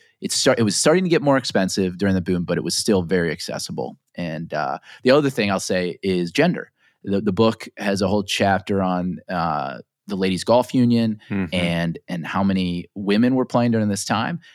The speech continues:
Speaker 1: And I found this interesting, that, uh, everyone thinks the idea of all male clubs came from England as well. I don't, he, he argues that that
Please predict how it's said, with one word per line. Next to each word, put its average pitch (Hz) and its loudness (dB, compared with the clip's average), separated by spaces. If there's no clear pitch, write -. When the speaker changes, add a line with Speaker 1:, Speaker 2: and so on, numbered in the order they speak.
Speaker 1:
And 101 0
I 123 4
found 117 2
this 135 2
interesting, 95 -2
that, 87 0
uh, 87 -2
everyone 123 4
thinks 107 -2
the 104 2
idea 95 2
of 90 -2
all 92 2
male 98 2
clubs 92 -4
came 95 -4
from 87 -4
England 98 0
as 85 -6
well. 92 0
I 113 2
don't, 107 2
he, 113 0
he 107 2
argues 98 0
that 90 -4
that 90 -4